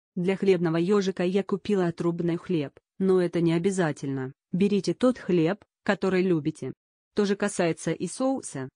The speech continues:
Можно использовать любой острый или нежный томатный соус, домашнюю аджику и так далее. Ну что ж, смотрите,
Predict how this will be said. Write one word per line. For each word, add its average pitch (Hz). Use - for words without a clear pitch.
Можно 220
использовать 190
любой 175
острый 151
или 208
нежный 196
томатный 170
соус, 175
домашнюю 185
аджику 165
и 175
так 185
далее. 226
Ну 226
что 190
ж, -
смотрите, 202